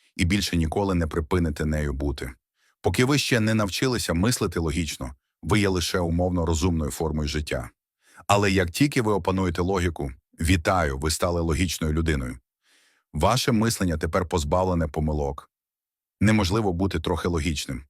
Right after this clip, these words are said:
Ви або логічні, або ні. Ваше мислення або містить помилки, або не містить. Будь-яка альтернативна логіка — це суперечність сама в собі.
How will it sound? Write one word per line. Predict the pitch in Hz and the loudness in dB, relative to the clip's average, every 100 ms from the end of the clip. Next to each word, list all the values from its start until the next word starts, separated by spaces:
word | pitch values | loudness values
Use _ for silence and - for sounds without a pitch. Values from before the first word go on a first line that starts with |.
| _ _ | _ _
Ви | 85 98 | 0 2
або | 101 85 87 | 2 2 0
логічні, | 78 101 - - | 0 -2 -2 -4
або | 85 80 78 80 | -2 0 0 0
ні. | 69 67 - _ _ _ _ _ _ _ - | -2 -4 -10 _ _ _ _ _ _ _ -8
Ваше | 80 107 131 - | 0 2 2 2
мислення | 110 107 104 87 80 76 90 | 0 2 0 -2 -2 -2 0
або | 87 92 | 2 2
містить | 90 101 - 85 - | 2 0 -2 -4 -2
помилки, | 98 87 76 73 69 65 _ _ | 0 0 -2 -6 -10 -10 _ _
або | - 85 95 | -2 2 2
не | 92 | 2
містить. | 92 98 82 - 67 _ _ _ _ _ - | 2 0 -2 -8 -12 _ _ _ _ _ -2
Будь-яка | 87 151 127 98 | 2 2 2 0
альтернативна | 85 87 85 80 90 82 | 0 0 0 0 0 0
логіка — | 82 82 87 80 | 0 -2 -2 -4
це | - | -4
суперечність | 85 92 80 87 104 - 92 - - | -2 -2 0 0 0 -2 -6 -6 -6
сама | - 82 80 | -2 0 0
в | 76 | -2
собі. | 80 69 65 | -4 -4 -6